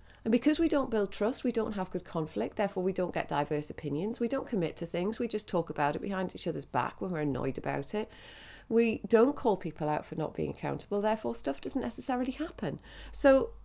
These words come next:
all of that is important. We don't build trust. We don't necessarily agree the common purpose, the goals and ways of working.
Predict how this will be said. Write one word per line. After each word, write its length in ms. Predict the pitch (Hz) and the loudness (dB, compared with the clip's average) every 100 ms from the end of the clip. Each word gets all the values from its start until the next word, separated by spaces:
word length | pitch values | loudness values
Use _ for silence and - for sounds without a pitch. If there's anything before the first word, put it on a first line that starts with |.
| - | 0
all 320 | - 269 349 381 | 6 8 10 8
of 80 | |
that 180 | 302 240 | 6 2
is 120 | 220 | 2
important. 580 | 214 - 277 294 - 160 | -2 -2 -2 -2 -2 -2
We 100 | 208 | 2
don't 300 | 202 277 311 | 6 8 6
build 240 | - 196 175 | 2 0 0
trust. 480 | - 147 - - - - - - - | -4 -6 -8 -16 -20 -20 -20 -20 -6
We 80 | 240 | 6
don't 260 | 277 285 302 | 10 10 8
necessarily 600 | 294 - 285 262 247 233 | 2 2 2 2 4 2
agree 280 | 220 247 | 4 4
the 80 | 285 | 4
common 300 | - 220 185 | 2 0 0
purpose, 500 | - 165 156 - 190 | 0 -2 -2 -4 -4
the 100 | - | -2
goals 380 | 175 160 165 180 | 0 2 2 0
and 100 | 180 | 0
ways 220 | 170 165 | 0 0
of 100 | 147 | 0
working. 460 | 147 143 - 208 | 0 0 -2 -4